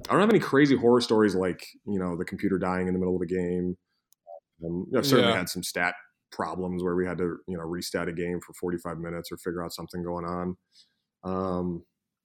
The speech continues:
Speaker 1: yeah, I can't really think of anything other than kinda, kind of the phone thing. I'm sure there's something I'm, I'm forgetting about. If you're
Speaker 2: But, uh, like, I can talk to the phone thing a
Speaker 1: Yeah.
Speaker 2: little bit too, 'cause I was also in broadcast, um,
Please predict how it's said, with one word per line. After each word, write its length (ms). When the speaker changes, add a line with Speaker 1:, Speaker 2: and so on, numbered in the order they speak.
Speaker 1:
yeah, 200
I 80
can't 240
really 160
think 180
of 60
anything 260
other 160
than 260
kinda, 140
kind 140
of 80
the 60
phone 300
thing. 160
I'm 80
sure 160
there's 160
something 320
I'm, 200
I'm 100
forgetting 360
about. 340
If 160
you're 200
Speaker 2:
But, 320
uh, 200
like, 280
I 120
can 160
talk 240
to 80
the 100
phone 260
thing 200
a 40
Speaker 1:
Yeah. 0
Speaker 2:
little 180
bit 180
too, 180
'cause 160
I 160
was 140
also 360
in 100
broadcast, 680
um, 500